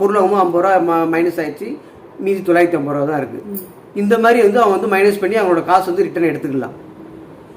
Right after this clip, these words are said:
Speaker 1: இதை வந்து இப்படி தான் கொஞ்சம் கொஞ்சமா தான் கழிக்கணுமானா அந்த மாதிரிலாம் கிடையாது.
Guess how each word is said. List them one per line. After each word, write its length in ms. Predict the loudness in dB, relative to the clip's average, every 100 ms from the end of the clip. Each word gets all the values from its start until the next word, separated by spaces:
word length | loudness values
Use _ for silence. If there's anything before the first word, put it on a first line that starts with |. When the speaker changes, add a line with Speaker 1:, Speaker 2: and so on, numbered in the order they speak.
| -20 -20 -20 -18 -16 -14 -12 -4
Speaker 1:
இதை 80 | 2 4
வந்து 120 | 4 0
இப்படி 220 | 0 2 4
தான் 160 | 2
கொஞ்சம் 180 | 2 2
கொஞ்சமா 200 | 2 4 2
தான் 80 | 2
கழிக்கணுமானா 440 | 2 2 2 2
அந்த 120 | 0 0
மாதிரிலாம் 260 | 0 0 0
கிடையாது. 320 | -2 -2